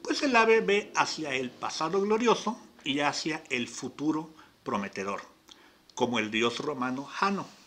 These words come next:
el dios de las puertas, que heredó su nombre a Januario o Januario, nuestro actual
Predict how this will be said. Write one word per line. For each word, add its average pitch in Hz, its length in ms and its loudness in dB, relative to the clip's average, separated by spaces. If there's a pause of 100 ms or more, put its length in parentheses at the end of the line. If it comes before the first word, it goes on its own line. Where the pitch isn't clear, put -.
(380)
el 113 180 -4
dios 120 300 -2
de 139 80 -2
las 135 180 -10
puertas, - 520 -4 (380)
que 233 280 2
heredó 170 400 2
su 165 160 -6
nombre 143 480 -2
a 143 200 -2
Januario 185 800 0
o 143 160 -4 (200)
Januario, 202 600 4
nuestro 127 400 0
actual 147 460 -2